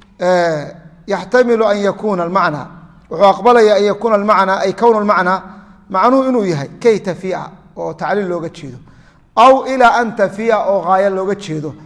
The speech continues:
labadu way aqbalaysaa. <clears throat> Wuxuu inoo sheegayaa sheekhu raximahullahu tacaala, xataa macaanida ay ka faa'iideynayso jumlada ay gashay ayuu inoo sheegayaa. Waxay faa'iideynaysaa laba macno.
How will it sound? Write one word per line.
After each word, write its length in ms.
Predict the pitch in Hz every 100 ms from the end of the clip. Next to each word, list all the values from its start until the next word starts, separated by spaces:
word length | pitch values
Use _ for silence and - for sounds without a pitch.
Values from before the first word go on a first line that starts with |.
| - - -
labadu 300 | 180 214 208
way 120 | 180
aqbalaysaa. 520 | 151 156 143 - - - - _
<clears throat> 400 | 214 220 175 120 - - - _ _ _ _ _ _ _ _ _ _ _ -
Wuxuu 120 | 160
inoo 180 | 226 269
sheegayaa 440 | 269 233 202 180
sheekhu 300 | 165 196 165
raximahullahu 580 | 165 170 170 165 165 143
tacaala, 520 | 160 160 175 170 180 180 - - _ _ _ -
xataa 360 | 214 214 196 180
macaanida 520 | 170 156 180 196 180
ay 140 | 165
ka 140 | 160 214
faa'iideynayso 580 | 180 165 180 185 156
jumlada 340 | 156 160 185 196
ay 100 | 190
gashay 340 | 185 - 220 214 - - _ -
ayuu 220 | 196 202
inoo 160 | 180 170
sheegayaa. 440 | - 156 123 113 - - _ _ _ -
Waxay 200 | 165 190
faa'iideynaysaa 640 | 185 175 180 202 165 180 160
laba 180 | 170
macno. 360 | 165 127 131